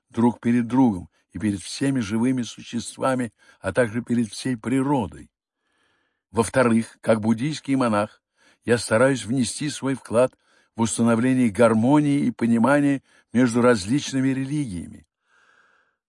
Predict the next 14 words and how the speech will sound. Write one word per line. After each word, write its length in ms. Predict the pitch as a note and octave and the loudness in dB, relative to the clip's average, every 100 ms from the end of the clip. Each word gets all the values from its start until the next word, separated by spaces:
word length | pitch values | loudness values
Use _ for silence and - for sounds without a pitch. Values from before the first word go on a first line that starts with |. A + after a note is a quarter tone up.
| - | 2
Как 220 | C#3+ C#3+ | 2 4
уже 220 | C#3+ D3 | 4 4
было 220 | C#3+ D3+ | 4 4
сказано, 680 | C#3 - C#3+ D#3+ A2+ F#2+ D2 _ | 2 2 4 4 4 -4 -8 _
я 240 | F2+ - | -2 0
твердо 560 | - F#2 A#2+ C3 A2+ A#2+ | -2 -2 2 2 2 -2
верю, 520 | G#2+ A2+ G#2 D2+ - | 0 2 0 -4 -14
что 280 | _ - G#2+ | _ -14 -12
цель 440 | F2+ - C3+ C#3+ G#2 | -10 -2 0 0 -2
всех 440 | - - B2+ G2+ | -8 -4 -4 -4
религий 580 | G#2 G2 G#2+ B2 A2+ G#2 | -4 -2 0 0 0 -4
состоит 580 | - F2 - G2+ G#2+ - | -6 -12 -6 -4 -4 -6
в 100 | - | -10
том, 420 | G#2 B2 A#2+ | -2 0 0